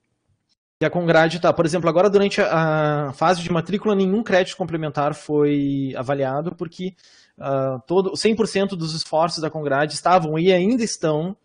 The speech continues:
relacionados a proce-, a questões relacionadas à matrícula. Ah, o que a gente sempre faz, Cassiano, só pra ficar tranquilo, é, no momento que vocês se registram como formandos daquele semestre, isso é, vocês estão registrados com trabalho de conclusão de curso,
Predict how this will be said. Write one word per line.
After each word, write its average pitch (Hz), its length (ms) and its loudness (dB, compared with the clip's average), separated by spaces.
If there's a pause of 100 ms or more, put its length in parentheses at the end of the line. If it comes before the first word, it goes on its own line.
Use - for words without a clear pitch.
(340)
relacionados 160 800 -2
a 151 220 2
proce-, 151 320 -10
a 117 340 -6 (580)
questões 175 380 0 (120)
relacionadas 151 680 -2
à 151 40 -4
matrícula. 131 600 -8 (680)
Ah, 151 340 2
o 196 80 -4
que 226 100 4
a 214 40 6
gente 247 220 0
sempre 294 280 0
faz, 160 560 -2 (200)
Cassiano, 147 320 -2
só 165 120 -4
pra 175 120 -4
ficar 175 160 -2
tranquilo, 170 580 -2
é, 135 260 4 (640)
no 190 140 2
momento 220 340 4
que - 60 -8
vocês 220 260 -2
se 208 140 0
registram 175 540 -2
como 156 260 -2
formandos 143 800 0
daquele 165 400 -2
semestre, 143 560 -8 (260)
isso - 100 -6
é, 127 60 2
vocês 113 300 -8
estão 190 180 0
registrados 180 600 -2
com 160 100 -14
trabalho 135 320 -4
de 135 100 -12
conclusão 131 440 -10
de - 100 -16
curso, 143 440 -10